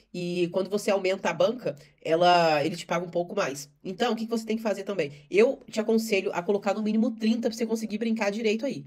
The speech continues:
Porque senão a margem de erro pode ser maior, tá, galera? Será que ele não vai pagar muito?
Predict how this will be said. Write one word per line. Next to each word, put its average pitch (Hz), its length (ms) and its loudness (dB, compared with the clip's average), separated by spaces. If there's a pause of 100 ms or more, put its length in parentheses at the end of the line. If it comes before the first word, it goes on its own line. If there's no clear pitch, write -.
Porque 170 240 -6
senão 185 880 -2
a 160 140 -4
margem 175 220 -2
de 170 100 -4
erro 175 100 -4
pode 175 200 -2
ser 185 100 -4
maior, 175 340 -2
tá, 143 140 -4
galera? 139 320 -4 (1120)
Será 160 260 0
que 220 80 -4
ele 196 80 -4
não 185 60 -4
vai 175 100 0
pagar 170 240 -2
muito? 214 420 -2